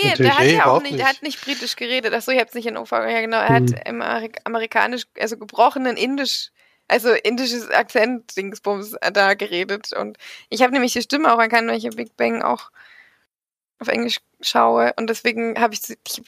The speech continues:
Speaker 2: das kann, das muss der sein. Ja.
Speaker 3: Das
Speaker 2: Aber
Speaker 3: Lust-, Lustige ist ja, dass man ihn wegen seinem Vollbart fast nicht erkennt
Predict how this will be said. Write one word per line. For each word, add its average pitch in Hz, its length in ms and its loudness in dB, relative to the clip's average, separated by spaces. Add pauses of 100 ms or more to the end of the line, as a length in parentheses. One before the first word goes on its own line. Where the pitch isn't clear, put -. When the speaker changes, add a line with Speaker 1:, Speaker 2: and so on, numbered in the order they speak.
Speaker 2:
das 214 160 -10
kann, 269 180 -2
das - 180 -6
muss 311 120 -6
der 285 240 4
sein. 196 440 2 (360)
Ja. 196 160 0 (480)
Speaker 3:
Das - 280 -2
Speaker 2:
Aber 127 100 -6
Speaker 3:
Lust-, - 420 0 (420)
Lustige 127 360 -2
ist 117 100 -2
ja, 120 80 4
dass 113 180 0
man 113 140 -8
ihn 110 240 -8 (160)
wegen 113 160 0
seinem 110 220 2
Vollbart 127 520 2
fast - 300 0
nicht 135 140 -2
erkennt 127 440 0